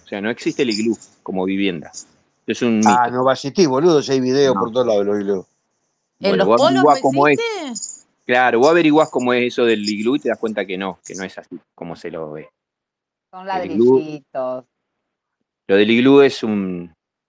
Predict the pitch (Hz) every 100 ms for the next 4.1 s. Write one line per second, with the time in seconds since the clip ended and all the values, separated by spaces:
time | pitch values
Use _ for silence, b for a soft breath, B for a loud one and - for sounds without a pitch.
0 | - 104 120 110 104 98 107 98 101 98
1 | 101 92 90 - 120 110 104 113 117 120
2 | 120 120 104 - 123 120 131 120 107 95
3 | 95 98 110 107 101 92 87 98 92 95
4 | 90